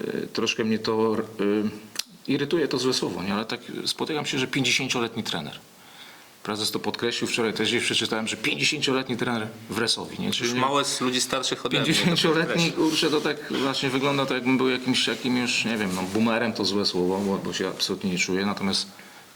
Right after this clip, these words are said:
Speaker 1: oddech czuję mło-, młodzieży, która garnie się gdzieś do, do trenerki, do klubów. I też nawet wczoraj dostałem taką informację, że, e, S M S-a z gratulacjami, że no nie jest łatwo już pięćdziesięciolat-, pięćdziesięciolatkowi nagle wejść, e,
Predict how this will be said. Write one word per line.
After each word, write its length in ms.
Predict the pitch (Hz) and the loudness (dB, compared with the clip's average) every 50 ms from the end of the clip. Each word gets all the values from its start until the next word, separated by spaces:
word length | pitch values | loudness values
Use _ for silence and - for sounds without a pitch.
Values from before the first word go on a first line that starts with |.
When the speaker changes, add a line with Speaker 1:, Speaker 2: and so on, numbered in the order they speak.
| - - - - - - - - | -20 -18 -16 -16 -16 -16 -4 0
Speaker 1:
oddech 280 | 120 127 127 - 110 107 | 0 0 2 0 -2 -2
czuję 360 | - - 120 110 107 101 98 - - - | 0 0 2 2 2 2 0 -2 -4 -2
mło-, 300 | 101 104 104 101 - - | 0 0 0 0 0 2
młodzieży, 440 | 104 101 101 95 101 95 90 92 90 | 2 2 2 2 2 2 2 0 -2
która 260 | - 98 92 95 90 | -2 -2 -2 0 0
garnie 300 | 98 95 90 90 92 87 | 0 0 0 0 0 0
się 140 | - - 90 | -2 -2 -2
gdzieś 220 | 87 92 87 - | -2 -2 -2 -2
do, 100 | - 98 | -2 -4
do 200 | 92 92 87 90 | -4 -4 -4 -4
trenerki, 460 | - 98 98 92 92 92 92 - 95 | -2 -2 -2 -2 -2 -2 -4 -4 -4
do 100 | 95 95 | -2 -2
klubów. 400 | 95 - 98 92 98 107 107 - - - - - - - - - - - - - - - - - - | -2 -2 -2 -2 -2 -2 -4 -6 -10 -16 -18 -18 -16 -16 -16 -16 -16 -16 -16 -16 -18 -20 -10 -8 -6
I 60 | 95 | -4
też 160 | - 98 95 | -2 -2 0
nawet 220 | 104 98 104 98 | 0 0 0 0
wczoraj 260 | - - - 107 107 98 | -2 0 0 0 0 2
dostałem 340 | 101 - - 113 107 101 | 0 0 0 0 -2 -2
taką 400 | 98 107 - 110 107 101 90 - - | -2 -2 -2 0 0 0 -2 -2 -2
informację, 720 | 101 101 - 104 101 101 98 98 101 - - 117 113 113 110 - - - - - - - - - - - - - - - - - - - - - | -2 -2 0 -2 0 0 2 2 2 0 0 0 -2 -2 -4 -8 -14 -18 -20 -20 -20 -20 -20 -20 -20 -14 -14 -14 -14 -14 -18 -20 -20 -18 -14 -10
że, 360 | 120 104 98 95 101 95 - - 95 98 98 98 98 95 95 92 95 - | -8 -6 -4 -2 -2 -2 -2 0 0 0 2 2 0 -2 -4 -4 -6 -4
e, 20 | |
S 140 | 90 - - | -4 -2 -2
M 100 | 92 92 | -2 -2
S-a 200 | 92 - - 98 | -2 -2 -2 -2
z 60 | 92 | -2
gratulacjami, 680 | 107 104 98 98 107 95 92 - - 92 92 104 113 110 | -2 -2 0 0 -2 -2 -2 -2 -2 -2 -2 -2 -2 -2
że 180 | 110 110 107 110 - - - - - - - - - - - - | -2 -2 -4 -4 -8 -12 -16 -18 -18 -18 -18 -18 -20 -10 -4 0
no 60 | 113 | 0
nie 100 | 131 151 | 2 2
jest 140 | 160 147 - | 0 0 0
łatwo 260 | 139 143 - - 160 | 0 0 2 2 2
już 100 | 139 - | 2 2
pięćdziesięciolat-, 580 | - 143 127 - - 147 127 131 123 - - - | 2 0 2 2 2 2 2 0 0 -4 -4 -4
pięćdziesięciolatkowi 880 | - 127 123 123 - 139 120 - 131 127 120 - - 139 131 139 135 | -2 0 0 0 0 0 0 0 0 0 -2 -2 -2 0 2 2 2
nagle 280 | 127 123 123 123 131 113 | 2 2 2 0 0 0
wejść, 460 | 110 123 123 123 - - - - | 0 -2 -2 -2 -2 -2 -2 -2
e, 40 | - | -2